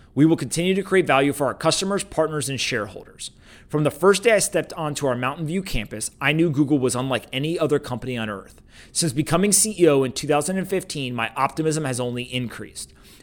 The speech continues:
A big part of that is because of the people I work with every day. I have the privilege of leading a committed group of employees who are pushing the boundaries of technology and helping us to be a better company.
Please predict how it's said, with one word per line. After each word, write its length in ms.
A 80
big 300
part 200
of 120
that 220
is 100
because 340
of 60
the 80
people 260
I 60
work 240
with 120
every 200
day. 400
I 60
have 160
the 80
privilege 460
of 100
leading 260
a 60
committed 400
group 160
of 120
employees 560
who 100
are 60
pushing 360
the 80
boundaries 420
of 120
technology 640
and 100
helping 340
us 140
to 100
be 200
a 80
better 260
company. 500